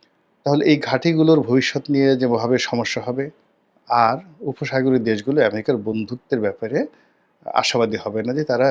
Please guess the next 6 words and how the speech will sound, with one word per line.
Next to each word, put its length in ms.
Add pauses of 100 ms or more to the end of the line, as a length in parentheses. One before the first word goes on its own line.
(140)
কঠিন 380 (180)
এবং 240
ঘোরতর 360 (100)
বিপদের 480
দিনে, 240 (920)
আহ, 260